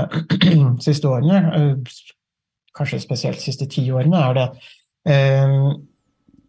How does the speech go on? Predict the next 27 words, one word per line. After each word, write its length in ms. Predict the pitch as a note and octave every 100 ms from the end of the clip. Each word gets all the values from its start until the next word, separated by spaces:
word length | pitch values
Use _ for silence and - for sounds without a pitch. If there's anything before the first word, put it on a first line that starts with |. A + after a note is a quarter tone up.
| _ _ -
de 120 | F#3+ D3
politiske 840 | D3 D#3+ B2+ - C#3+ A#2+ - C#3+ C#3+
motstanderne 840 | D#3 C#3+ - - B2 A#2+ A#2+ C#3
blir 140 | D3+ C#3+
sett 240 | C3 -
på 100 | A#2+
som 220 | A2+ C#3 C3+
mindre 460 | A#2+ A2+ A2+ C3+
legitime. 680 | C3 A#2 A2+ A#2+ C3 B2 C#3+ -
Men 140 | C#3
der 160 | D3 C#3
har 220 | B2 A#2+
jo, 140 | C3 C3+ - _ _ _ _
eh, 220 | - C#3 C3+
det 140 | C#3
republikanske 800 | C3+ C#3 D3 D3 B2 - - C3 B2+ C3 C3 C3 B2+ B2+ B2+ B2
partiet, 640 | - D3 D3+ C3+ C3+ E3 -
eh, 220 | D3 C#3+
gått 240 | C3+ B2+ -
ganske 320 | C3+ - C#3 B2+
langt 380 | A#2 C#3+ - B2
i 60 |
å 80 | B2+
forsøke 400 | B2 C#3+ A#2 C3+
å 80 | B2
delegitimisere, 1300 | A#2 A2 A2+ A#2 A2+ A#2 B2 A#2+ A#2+ - A2 A#2 - _ _ _ _ _ _ _ _ -
eh, 960 | C#3 B2 B2 B2 B2 A#2+ B2 A#2+ A#2+